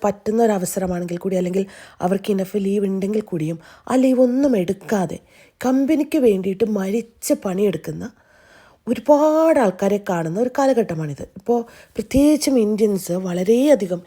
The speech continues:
ഡെഡിക്കേറ്റഡ് ആയിട്ട് ജോലി ചെയ്യുന്നവരാണ്. ആ ഡെഡിക്കേഷൻ കൊണ്ടാണല്ലോ ഇവരെ പോലെയുള്ള ആൾക്കാർക്ക് ഇത്രയും കോടികൾ ഉണ്ടാക്കാനുള്ള ഒരവസരം ഉണ്ടാവുന്നതും. അല്ലാതെ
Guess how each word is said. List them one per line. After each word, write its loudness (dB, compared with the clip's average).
ഡെഡിക്കേറ്റഡ് -2
ആയിട്ട് -4
ജോലി 4
ചെയ്യുന്നവരാണ്. -8
ആ -2
ഡെഡിക്കേഷൻ 2
കൊണ്ടാണല്ലോ 0
ഇവരെ 4
പോലെയുള്ള 2
ആൾക്കാർക്ക് -6
ഇത്രയും 0
കോടികൾ 0
ഉണ്ടാക്കാനുള്ള -4
ഒരവസരം 2
ഉണ്ടാവുന്നതും. -4
അല്ലാതെ -2